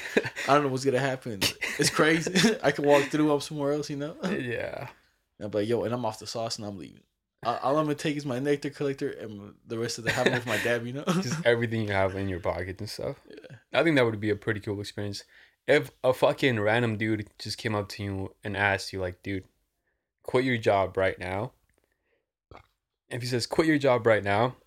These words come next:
Speaker 2: and come with me, and I can get you a job doing a specific thing," right? He goes into detail about what you're gonna be doing.
Speaker 1: Killing people? <laughs> Yeah.
Speaker 2: No, not, like, nothing
Speaker 1: <laughs>
Speaker 2: crazy and stuff like that, right? Like, just kinda say, like,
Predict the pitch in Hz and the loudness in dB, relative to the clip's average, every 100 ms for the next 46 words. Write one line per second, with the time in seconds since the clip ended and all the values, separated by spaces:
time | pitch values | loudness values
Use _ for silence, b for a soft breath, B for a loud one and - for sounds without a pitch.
0 | _ _ - 110 - 107 101 101 120 131 | _ _ -6 -2 0 0 0 -2 -2 -2
1 | 139 _ _ _ _ _ _ _ _ - | -4 _ _ _ _ _ _ _ _ 0
2 | 104 104 110 107 98 92 101 95 92 90 | 0 2 0 0 0 2 4 4 4 -2
3 | - 101 98 95 92 - - - - - | -4 -4 -2 -6 -8 -10 -10 -10 -6 -2
4 | 107 92 - 90 87 90 95 - _ _ | -2 -2 -6 -8 -6 -4 -4 -6 _ _
5 | 110 110 110 104 101 104 101 101 95 92 | 2 4 4 0 -2 -2 -2 2 4 4
6 | - _ _ - 101 95 95 98 95 92 | 2 _ _ -8 -2 -2 -2 -6 -6 -6
7 | 92 95 123 _ _ 139 147 175 170 175 | -4 -4 -6 _ _ -8 -8 -10 -16 -18
8 | _ 190 156 175 113 107 101 104 - 123 | _ -10 -2 4 6 6 2 -2 0 4
9 | 151 143 - 131 123 113 - 110 110 98 | 4 4 4 4 2 2 2 2 2 -2
10 | 95 - 92 90 90 87 90 98 - 98 | -6 -6 -6 -6 -4 -4 0 0 0 -6
11 | 110 - 107 101 101 92 | -6 -4 -2 -2 -2 -4